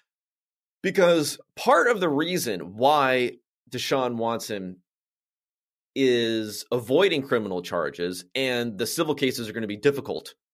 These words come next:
for these women is because of how he perpetrated things, because of the cool and calculating manner in which he perpetrated things.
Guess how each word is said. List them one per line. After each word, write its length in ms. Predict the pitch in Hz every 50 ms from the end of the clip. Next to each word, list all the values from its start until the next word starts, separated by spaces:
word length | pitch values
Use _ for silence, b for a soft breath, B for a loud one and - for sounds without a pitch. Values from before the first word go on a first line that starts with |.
| _ _ _ _ _ _ _ _ _ _ _
for 280 | _ 135 123 120 120 110
these 200 | 110 117 110 98
women 380 | 101 107 98 90 92 95 104 101 _ _ _ _ _ _ _ _
is 200 | - 180 165 -
because 580 | - 180 175 180 - - 185 202 208 208 202 208
of 180 | - 147 139
how 580 | 143 - - 139 131 139 139 139 139 139 143 139 - _
he 500 | _ - - 135 131 127 127 123 - - _ _ -
perpetrated 580 | 120 - 117 110 - 113 98 87 78 76 -
things, 320 | - - 65 58 - - - _ _ _ _ _
because 640 | 160 156 196 - - 185 196 202 208 202 190 180
of 260 | 180 - 135 123 110
the 100 | 104 117
cool 600 | 110 - - - 151 160 165 160 156 156 156 156 156 B B B _ _ -
and 180 | 120 120 117
calculating 880 | - - - - 143 143 143 143 151 135 131 120 123 120 120 113 107 107
manner 360 | 104 107 107 107 107 104 101
in 320 | - 113 110 104 101 98
which 420 | 101 113 113 110 - - - - _ _ _ _
he 320 | 120 113 110 107 92 - _ _ _
perpetrated 600 | - 120 - 107 92 - - 92 82 - 64 - _
things. 460 | - 78 - - _ - - - -